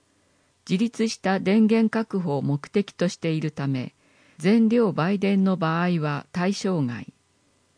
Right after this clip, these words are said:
申し込み方法。事前にまちづくり計画課、市役所第二庁舎へ相談の上、対象機器の設置後、令和二年三月三十一日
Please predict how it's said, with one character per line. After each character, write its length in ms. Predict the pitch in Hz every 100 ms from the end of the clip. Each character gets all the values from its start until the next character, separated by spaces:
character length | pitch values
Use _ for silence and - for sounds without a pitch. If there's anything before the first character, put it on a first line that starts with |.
| _ _
申 180 | 185 233
し 100 | -
込 120 | 226 226
み 120 | 226
方 240 | 226 202
法。 320 | - - - - _ _ _ _ _
事 140 | 165 165
前 140 | 226
に 320 | 214 190 180 -
ま 160 | 156 175
ち 120 | 220
づ 140 | 226
く 120 | 226
り 140 | 175 131
計 240 | 170 170
画 160 | - 147
課、 360 | - - 131 - _ _ _
市 200 | - 180
役 180 | 208 -
所 140 | 135
第 220 | 143 160
二 120 | 180 175
庁 240 | 180 156
舎 320 | - - - _ _ _ _ -
へ 220 | 170 -
相 300 | - 196 202
談 260 | 190 185 180
の 160 | 165 151
上、 320 | 139 135 - _ _ _ -
対 220 | 208 226
象 280 | - 220 214
機 160 | -
器 140 | - 151
の 140 | 143
設 240 | - 139 -
置 160 | -
後、 240 | 147 139 - _ _ _ _ -
令 280 | 196 226 185
和 220 | 135 - -
二 160 | 190
年 260 | 185 135 - _ _ -
三 280 | - 226
月 240 | 180 151 143
三 300 | 202 208 180
十 160 | 143
一 300 | 139 135 170
日 460 | 165 151 - 143